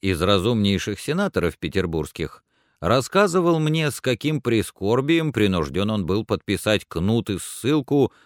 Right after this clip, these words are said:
сыну короткого знакомца своего, да и безвинному почти. «Для чего ж?» — спросил я. «Боялись иначе», — отвечал он.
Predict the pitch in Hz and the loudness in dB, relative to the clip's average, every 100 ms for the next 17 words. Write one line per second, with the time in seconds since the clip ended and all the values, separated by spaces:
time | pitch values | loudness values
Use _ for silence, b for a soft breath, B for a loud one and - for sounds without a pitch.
0 | b - - 143 151 147 - 110 110 120 | b -10 -2 0 2 0 0 2 2 0
1 | - 127 131 120 160 - 143 82 - 82 | -2 -2 -2 -2 -4 0 0 0 -4 -6
2 | 87 85 78 71 64 - _ - 76 87 | -2 0 0 -2 -6 -10 _ -6 -2 0
3 | 78 90 90 113 170 101 76 73 69 - | 0 -2 -2 -2 -2 0 0 -2 -2 -4
4 | 80 - - - _ _ _ _ _ 76 | -4 -8 -12 -14 _ _ _ _ _ -14
5 | 71 90 101 - 82 85 160 123 - - | -4 0 0 0 -2 2 2 2 -2 -6
6 | 78 73 73 69 64 - _ _ _ _ | -6 -4 -8 -6 -8 -12 _ _ _ _
7 | _ _ _ 95 117 113 69 76 92 143 | _ _ _ -2 0 2 0 -2 0 2
8 | 165 160 - 180 185 180 107 - 73 71 | 0 0 -2 -2 0 0 -4 -4 -6 -6
9 | 76 82 - 71 67 62 58 | -4 -6 -4 -4 -4 -6 -10